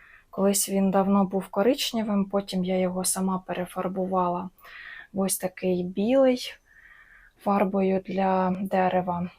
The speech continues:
матовою такою. І такий зробила якби декупаж, зверху такі квіточки. Також на цьому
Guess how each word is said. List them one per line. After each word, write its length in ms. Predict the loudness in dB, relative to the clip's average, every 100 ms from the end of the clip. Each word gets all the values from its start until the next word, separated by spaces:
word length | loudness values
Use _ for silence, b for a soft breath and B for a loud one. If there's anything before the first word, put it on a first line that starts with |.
| b _ -4
матовою 560 | -2 -2 -6 -8 -8
такою. 580 | -8 -8 -2 2 2 -2
І 360 | -6 -2 -2 -2 -6 _ B B B B B B
такий 320 | -10 -4 -4
зробила 460 | -2 -2 0 2 4
якби 340 | 2 0 -4
декупаж, 800 | -4 -8 -10 0 2 2 0 -8 -12
зверху 480 | -8 -2 -2 -2 -8
такі 300 | -8 -8 -10
квіточки. 880 | -4 -4 -2 -4 -4 -8 -12 -12 -14 _ _ _ _ _ _ b b b b b b b _ _
Також 420 | -6 -4 -2 0
на 120 | 0
цьому 560 | 0 0 2 2 0 -4